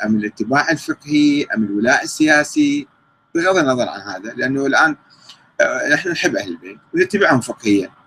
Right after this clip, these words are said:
ولكن كيف نواليهم سياسيا؟ ما معنى الولاء؟ الولاء لازم يكون شخص موجود حتى الناس اللي يلتفون حوله ويصير زعيم، يصير رئيس، يصير خليفة، يصير حاكم،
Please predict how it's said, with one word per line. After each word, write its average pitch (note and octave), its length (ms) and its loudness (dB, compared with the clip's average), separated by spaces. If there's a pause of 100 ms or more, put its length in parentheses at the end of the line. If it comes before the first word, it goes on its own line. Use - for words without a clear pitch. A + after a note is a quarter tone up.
(480)
ولكن D#3 280 2
كيف G#3 220 4
نواليهم E3+ 500 6
سياسيا؟ C#3 600 -2 (180)
ما D#3 100 0
معنى E3 200 -2
الولاء؟ C#3+ 580 2 (1500)
الولاء C3 360 4
لازم D3+ 280 0
يكون D#3+ 220 -6
شخص E3+ 320 -12
موجود D3 300 -2
حتى D3+ 260 -10
الناس D3+ 240 -2
اللي C3 140 -4
يلتفون C#3+ 260 -6
حوله D3+ 260 0
ويصير C#3 260 0
زعيم، G2+ 400 -6
يصير B2 180 -12
رئيس، A2 320 -6
يصير A2+ 160 -16
خليفة، G#2+ 360 -6 (420)
يصير B2+ 140 -4
حاكم، - 340 -4